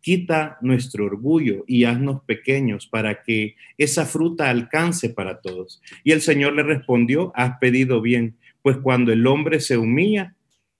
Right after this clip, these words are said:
y se empequeñece delante de mí, verá la prosperidad". Y aquí hay unos puntos muy maravillosos que poder meditar.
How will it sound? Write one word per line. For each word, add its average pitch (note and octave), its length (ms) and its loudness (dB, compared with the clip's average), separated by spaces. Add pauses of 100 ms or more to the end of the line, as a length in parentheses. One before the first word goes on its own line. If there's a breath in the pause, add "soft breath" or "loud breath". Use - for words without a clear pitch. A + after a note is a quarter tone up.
(540)
y D3 140 2
se C3+ 140 2
empequeñece B2 840 0
delante B2+ 560 0
de A2+ 120 2
mí, F3+ 240 -2 (200 loud breath)
verá A2+ 420 2
la A#2+ 240 0
prosperidad". F#2 680 -8 (340 loud breath)
Y D#3 100 4
aquí F3 540 2
hay D#3+ 420 0 (800 loud breath)
unos D#3+ 280 2
puntos D#3+ 340 -2
muy F3 240 4
maravillosos A2+ 600 0
que A2 100 -4
poder F#2 340 -6
meditar. F2+ 560 -8